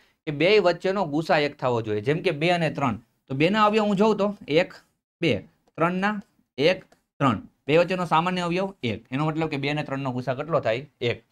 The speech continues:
પંદર ના હું અવયવ લખું તો એક, ત્રણ, પાંચ, પંદર. સોળ ના હું અવયવ લખું તો એક, બે, ચાર, આઠ, સોળ. બે વચ્ચે સામાન્ય અવયવ તો એક. એનો મતલબ કે પંદર ને સોળ નો ગુસા કેટલો થાય? એક.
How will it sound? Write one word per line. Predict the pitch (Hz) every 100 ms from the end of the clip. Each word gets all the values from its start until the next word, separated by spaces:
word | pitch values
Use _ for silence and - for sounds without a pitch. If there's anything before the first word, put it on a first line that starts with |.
| _ _ _ _ _ -
પંદર | 185 233 220
ના | 226
હું | 220
અવયવ | 220 226
લખું | 220 214 165
તો | 220 214 - _ _ -
એક, | 160 170 - _ _ 127
ત્રણ, | 147 180 170 _ - _
પાંચ, | - 139 180 180 - _ _ -
પંદર. | 147 101 - _ _ _ _ -
સોળ | 202
ના | 214 233
હું | 220
અવયવ | 220 220
લખું | 214 196
તો | 190 208 208 -
એક, | 135 170 - _ _ _ -
બે, | 131 165 170 - - _ _ -
ચાર, | 127 160 175 - _ _ _ 120
આઠ, | 139 180 170 _ -
સોળ. | - 180 107 - _ _ -
બે | 185
વચ્ચે | 208 202
સામાન્ય | 190 185 208 208
અવયવ | 202 208 202
તો | 196 214 214 - -
એક. | 123 117 _
એનો | 143 170
મતલબ | 170 175
કે | 165
પંદર | 165 165 190
ને | 190 185
સોળ | 190
નો | 190 175
ગુસા | 180 196
કેટલો | 196 190 165
થાય? | 165 170 170
એક. | 123